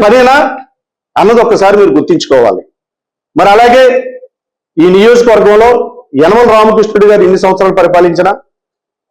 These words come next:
ఒక్క అవినీతి కానీ, ఒక అక్రమాలు కానీ, అన్యాయాలు కానీ ఏ రోజైనా ఒక మచ్చ తెచ్చుకున్నారా? అలాగే రాజవంశకులు రాజా అశోక్ బాబు గారు ఇక్కడ ఎమ్మెల్యే చేయడం జరిగింది, ఇన్ఛార్జిగా ఉండడం జరిగింది.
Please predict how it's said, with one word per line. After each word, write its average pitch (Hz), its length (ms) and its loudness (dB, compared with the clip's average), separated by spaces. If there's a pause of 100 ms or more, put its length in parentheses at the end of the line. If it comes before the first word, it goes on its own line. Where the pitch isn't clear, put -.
(720)
ఒక్క 180 220 0 (100)
అవినీతి 240 380 2
కానీ, 127 200 0 (560)
ఒక - 120 -20
అక్రమాలు 254 560 0
కానీ, 170 200 0 (560)
అన్యాయాలు 254 600 2
కానీ 175 200 0 (580)
ఏ 185 120 2
రోజైనా 202 360 2
ఒక 175 260 -2
మచ్చ 143 140 -2 (100)
తెచ్చుకున్నారా? 135 520 -2 (760)
అలాగే 254 300 0
రాజవంశకులు 247 800 2 (1040)
రాజా 226 480 2
అశోక్ 254 320 2
బాబు 254 160 2
గారు 247 140 4
ఇక్కడ 220 180 2
ఎమ్మెల్యే 226 260 2
చేయడం 208 220 2
జరిగింది, 220 400 0 (1080)
ఇన్ఛార్జిగా 240 640 2
ఉండడం 226 300 2
జరిగింది. 247 360 2